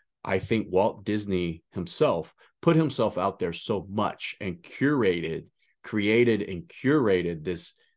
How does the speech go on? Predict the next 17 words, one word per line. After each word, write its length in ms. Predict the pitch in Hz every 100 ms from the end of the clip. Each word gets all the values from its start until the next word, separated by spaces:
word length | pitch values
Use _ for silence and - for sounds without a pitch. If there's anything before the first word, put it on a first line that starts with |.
| _
vision 680 | 90 90 120 127 117 92 90
of 220 | - 92
what 220 | 90 92 -
people 280 | 110 104
refer 280 | 95 - 107
to 140 | 101 101
as 120 | 87
Uncle 360 | 101 107 87
Walt, 600 | 82 95 101 80 - - - _ _ _ _ -
um, 240 | 110 98 101
I 120 | 113
think 420 | - 139 135 - 104 95
that 260 | 104 107
created 880 | - - 104 87 101 131 107 85 80 - _ _ _ _ -
this 440 | 98 104 92 - -
really, 680 | 90 98 113 107 95 82 - _ _ _ _ _ _ _ _ _ _ -
this 520 | 110 104 92 -